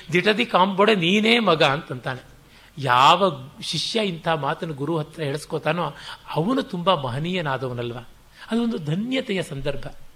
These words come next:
ಸ್ವವಿಷಯ ಅಂತಲ್ಲದೆ ಇದ್ರೂ ಪ್ರಸ್ತಾವತ್ವೇನ ಬಂದ ಕಾರಣ ಹೇಳ್ತೀನಿ. ಮಹಾ ವಿದ್ವಾಂಸರು, ಅಲಂಕಾರ ಶಾಸ್ತ್ರದ ಮೂರ್ಧನ್ಯರು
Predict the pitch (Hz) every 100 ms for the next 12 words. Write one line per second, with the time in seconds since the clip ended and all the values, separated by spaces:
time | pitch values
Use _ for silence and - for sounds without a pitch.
0 | - - - - _ _ _ - - 151
1 | 180 214 214 196 190 180 170 170 165 180
2 | 165 - - 208 208 - 180 175 156 160
3 | 156 147 147 151 139 143 160 156 127 -
4 | - _ _ - - - 147 156 214 220
5 | 170 160 135 175 185 160 175 160 135 180
6 | 180 165 151 143 - 143 131 160 156 165
7 | 160 151 151 139